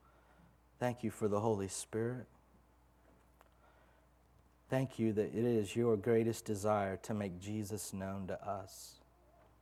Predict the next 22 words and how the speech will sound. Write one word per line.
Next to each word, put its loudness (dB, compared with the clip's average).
through 4
your 2
written 2
word. -4
God, 6
I 8
pray 2
this -2
week -2
that 0
as -4
we 0
become -4
hungry 2
for -12
the -8
word -2
of -12
God -2
as -10
a -10
people -6